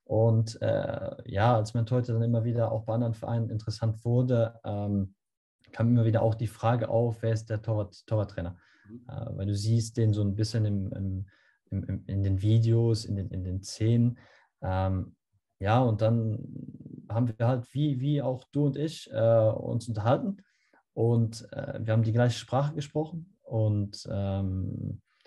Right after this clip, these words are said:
Speaker 1: ja, es hat dann auch, äh, bei, ja, bei dem einen oder anderen Verein auch gepasst, äh, von meiner Seite aus. Und die haben mich auch interessant gefunden und ja, ähm, jetzt auch eingeladen, mal mit denen zu arbeiten.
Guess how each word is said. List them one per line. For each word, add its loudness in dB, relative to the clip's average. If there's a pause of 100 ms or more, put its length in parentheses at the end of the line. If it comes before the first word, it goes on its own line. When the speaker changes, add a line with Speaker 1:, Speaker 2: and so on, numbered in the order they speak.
(440)
Speaker 1:
ja, 4
es 0
hat -4
dann 4
auch, 0
äh, -8 (440)
bei, -6 (240)
ja, -6 (720)
bei -8
dem 0
einen 6
oder 6
anderen 6
Verein 4
auch 0
gepasst, 0
äh, -6
von -6
meiner 2
Seite 0
aus. 0
Und -4
die 0
haben 2
mich 0
auch 2
interessant -2
gefunden 0
und -2 (420)
ja, 0
ähm, -8 (160)
jetzt -6
auch 0 (440)
eingeladen, 4
mal 2
mit 0
denen 0
zu -14
arbeiten. -2